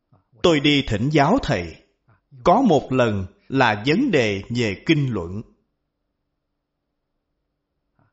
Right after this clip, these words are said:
Lời mà thầy nói, tôi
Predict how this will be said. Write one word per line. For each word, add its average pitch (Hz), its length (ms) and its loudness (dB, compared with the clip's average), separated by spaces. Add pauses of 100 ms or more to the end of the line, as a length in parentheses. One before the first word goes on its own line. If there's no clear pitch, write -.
(140)
Lời 131 280 4
mà 123 180 2
thầy 117 260 0
nói, 175 360 0 (1400)
tôi 147 180 4